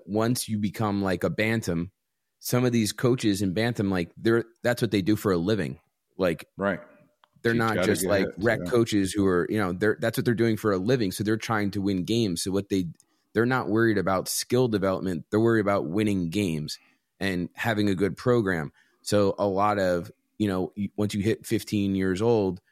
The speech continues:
Speaker 1: uh, a lot of it becomes dump and chase in North America. And it's like, because that's just like, we can out physical them and it's a safer brand of hockey. You know,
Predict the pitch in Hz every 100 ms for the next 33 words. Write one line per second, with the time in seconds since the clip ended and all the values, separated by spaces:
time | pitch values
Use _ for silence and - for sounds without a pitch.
0 | _ _ _ _ _ - 98 92 92 -
1 | 101 110 117 117 98 120 110 95 110 104
2 | 101 - 117 - 87 78 87 80 80 65
3 | 67 57 - - 101 110 95 98 87 98
4 | 95 95 90 - 98 92 92 95 87 -
5 | 107 110 82 90 82 104 95 92 101 90
6 | 90 87 87 87 - 90 82 - 90 107
7 | 95 - 92 82 98 92 90 85 101 85
8 | 92 - 120 92